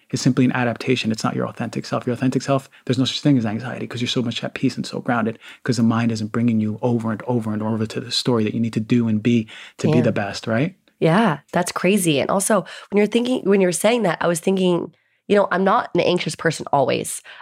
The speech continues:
Speaker 2: I go in waves. Some weeks I can be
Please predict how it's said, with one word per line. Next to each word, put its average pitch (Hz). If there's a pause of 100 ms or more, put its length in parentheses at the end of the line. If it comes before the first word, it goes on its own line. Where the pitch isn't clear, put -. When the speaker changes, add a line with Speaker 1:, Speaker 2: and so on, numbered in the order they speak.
Speaker 2:
I 156
go 185
in 156
waves. 90 (200)
Some 180
weeks 247
I 175
can 160
be 156